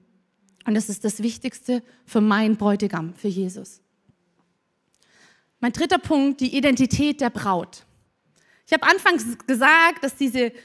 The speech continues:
Braut, die sich nicht traut, nicht wusste, wer sie ist. Sie hat sich nur angepasst. Und wisst ihr, das ist so oft bei uns auch das Problem,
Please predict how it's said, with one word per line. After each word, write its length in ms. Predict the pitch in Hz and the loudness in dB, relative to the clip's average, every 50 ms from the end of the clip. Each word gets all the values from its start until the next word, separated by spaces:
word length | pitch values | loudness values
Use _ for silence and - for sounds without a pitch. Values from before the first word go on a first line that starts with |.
| _ _ _ | _ _ _
Braut, 360 | - - 269 302 320 370 359 | -2 2 4 4 4 4 2
die 60 | 320 | 0
sich 220 | 285 277 285 - - | -2 -2 -4 -2 -2
nicht 240 | 269 - - - | -2 -2 -4 -6
traut, 420 | - - - 269 311 302 285 294 - | -8 -4 0 2 2 2 2 0 0
nicht 280 | 330 415 453 - - | -2 -2 -2 -4 -10
wusste, 680 | 339 349 381 440 480 453 - - - 294 254 214 175 175 - _ _ _ _ _ _ _ _ _ _ _ | -6 -2 0 0 0 0 -2 -8 -4 -2 -2 -2 -2 -4 -10 _ _ _ _ _ _ _ _ _ _ _
wer 260 | 220 285 320 320 294 | -4 -2 0 0 0
sie 140 | 233 233 262 | -2 -4 -4
ist. 420 | - 220 202 185 - - - - _ _ _ _ _ _ _ _ _ _ _ _ _ _ _ _ _ _ _ _ | -2 -4 -4 -4 -8 -14 -18 -20 _ _ _ _ _ _ _ _ _ _ _ _ _ _ _ _ _ _ _ _
Sie 140 | - - | -2 -2
hat 100 | 381 370 | -2 -2
sich 160 | 370 370 320 - | -2 -4 -4 0
nur 160 | 370 359 262 | 0 0 0
angepasst. 720 | 277 320 339 370 381 - - 233 185 - - - - _ _ _ _ _ _ _ _ _ _ _ _ _ _ | 0 -2 -2 -4 -6 -6 -8 -10 -10 -10 -16 -20 -20 _ _ _ _ _ _ _ _ _ _ _ _ _ _
Und 100 | _ 247 | _ -4
wisst 140 | 339 359 - | -4 -2 -2
ihr, 60 | 392 | -2
das 160 | 294 339 - - | -4 -2 -4 -6
ist 120 | 277 - | -6 -4
so 120 | - 370 | -2 -2
oft 180 | 320 349 415 - _ _ _ | 0 0 -2 -4 _ _ _
bei 80 | - 262 | -8 -6
uns 220 | 254 294 392 - | -4 -4 -4 -2
auch 100 | - 254 | -4 -4
das 200 | - - 247 - | -4 -6 -8 -6
Problem, 560 | _ - 226 - 285 359 392 277 269 269 285 | _ -8 -6 -2 -2 0 0 0 0 -2 -4